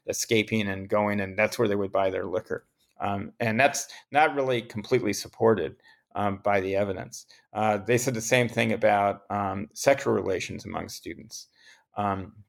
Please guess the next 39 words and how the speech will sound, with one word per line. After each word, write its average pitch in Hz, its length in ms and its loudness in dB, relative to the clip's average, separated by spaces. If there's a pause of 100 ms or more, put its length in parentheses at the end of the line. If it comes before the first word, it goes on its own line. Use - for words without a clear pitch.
(520)
and 139 360 2 (580)
another 202 400 4
thing 135 260 -4
that, 120 280 0
you 135 100 0
know, 113 160 4
would 120 240 0
go 127 180 4
along 120 280 2
with 110 100 -2
civilization 107 800 0
at 98 140 -4
the 104 60 -6
time 101 540 -4
would 113 200 0
be 120 280 2 (120)
that, 113 400 2 (100)
um, 107 440 0 (140)
you 139 100 0
know, 135 60 2
you 127 180 2
wouldn't 120 260 4
really 120 540 0 (260)
support 127 440 2
women's 135 380 0
rights 92 300 -2
very 90 240 -2
much. - 440 -10 (480)
Um, 110 400 0
and 120 380 0
the 110 100 -4
superintendent 190 640 0
at 131 160 4
the 113 80 -6
time, 113 520 0
Moses 123 320 2
Freeman, 135 500 0
his 127 180 0
wife 131 540 0